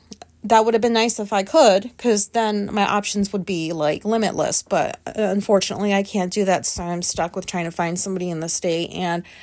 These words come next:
I guess I'm just gonna do a search once a month and see if anybody new pops up. Um,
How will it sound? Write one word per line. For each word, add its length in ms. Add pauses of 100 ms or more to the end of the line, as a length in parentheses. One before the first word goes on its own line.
(180)
I 100
guess 240
I'm 80
just 160
gonna 160
do 180
a 60
search 440
once 260
a 20
month 300
and 100
see 140
if 100
anybody 320
new 220
pops 360
up. 220 (960)
Um, 720